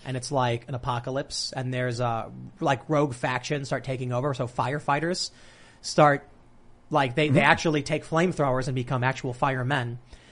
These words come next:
Speaker 1: and they're trying to purge the, the disease, and they end up going crazy and just killing anybody. They're like, "It's too risky," they're infected.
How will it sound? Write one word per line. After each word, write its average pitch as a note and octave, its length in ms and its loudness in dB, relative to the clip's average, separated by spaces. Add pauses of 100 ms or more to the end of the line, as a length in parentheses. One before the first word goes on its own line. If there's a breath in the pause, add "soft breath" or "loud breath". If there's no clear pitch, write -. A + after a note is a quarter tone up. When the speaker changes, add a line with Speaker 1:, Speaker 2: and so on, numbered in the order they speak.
Speaker 1:
and C#3+ 140 -2
they're C3+ 80 -2
trying D3 220 0
to - 40 -2 (160)
purge D3 400 2
the, B2 220 -4
the A#2+ 100 -6
disease, D3+ 300 4
and D3+ 100 -2
they C3+ 40 -2
end C3+ 60 -6
up - 140 -12
going C3 200 -4
crazy F3+ 340 4
and C3+ 80 -4
just A#2+ 120 -8
killing C#3 280 -2
anybody. C3 380 -2
They're B2+ 120 -2
like, B2 160 -4
"It's B2 160 -12
too C#3 140 -6
risky," C3+ 300 -4
they're A2+ 100 -6
infected. C#3+ 400 -4